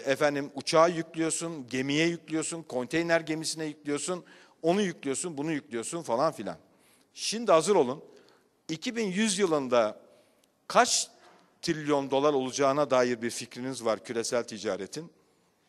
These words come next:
İki bin yüz yılında beklenen rakam altmış üç trilyon dolar. Şimdi size soruyorum, altmış üç trilyon dolarlık ticaretin,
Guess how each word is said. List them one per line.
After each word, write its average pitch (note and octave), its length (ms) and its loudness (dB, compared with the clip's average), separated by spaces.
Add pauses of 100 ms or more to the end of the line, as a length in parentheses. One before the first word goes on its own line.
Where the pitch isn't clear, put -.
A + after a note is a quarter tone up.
(520)
İki B3+ 260 -2
bin F#3+ 80 -2
yüz D#3 340 -4
yılında B2+ 420 -2
beklenen C#3 500 -4
rakam D#3+ 420 -2 (380)
altmış D#3+ 360 -4
üç G#3+ 120 -4
trilyon C#3+ 420 -2
dolar. A2 380 0 (800)
Şimdi G3+ 300 -4
size F#3 180 0
soruyorum, E3 500 2 (540)
altmış F3+ 420 2
üç B3+ 160 -2
trilyon C3+ 640 -2
dolarlık D#3+ 720 4 (520)
ticaretin, D#3 800 -2